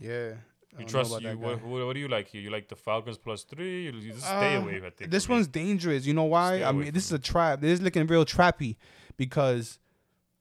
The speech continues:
Speaker 2: Stay away.
Speaker 1: The Falcons had the stinker against them two weeks ago, right?
Speaker 2: Yeah.
Speaker 1: Th-, the offense didn't show up at all. We know the Saints defense is really good.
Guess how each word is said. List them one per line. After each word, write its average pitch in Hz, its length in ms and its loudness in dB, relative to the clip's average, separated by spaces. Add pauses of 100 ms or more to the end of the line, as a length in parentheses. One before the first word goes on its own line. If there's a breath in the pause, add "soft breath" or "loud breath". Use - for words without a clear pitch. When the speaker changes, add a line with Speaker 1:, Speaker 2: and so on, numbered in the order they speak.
(480)
Speaker 2:
Stay 50 80 -14
away. - 260 -18
Speaker 1:
The 135 120 -2
Falcons 156 400 4
had 143 200 0
the 127 100 -2
stinker 185 440 2
against 135 360 2
them 127 160 2
two - 120 -2
weeks 139 280 -2
ago, 117 180 -2
right? 127 300 -2
Speaker 2:
Yeah. 87 280 -8 (240)
Speaker 1:
Th-, 127 220 -10
the 123 80 0
offense 139 400 0
didn't 139 200 -2
show 131 240 -2
up 113 160 -4 (140)
at 147 260 -2 (100)
all. 135 540 2
We 123 160 -6
know 139 280 2
the 143 80 -2
Saints 139 320 -4
defense 131 480 -4
is 113 140 -4
really 123 280 -6
good. 120 340 -2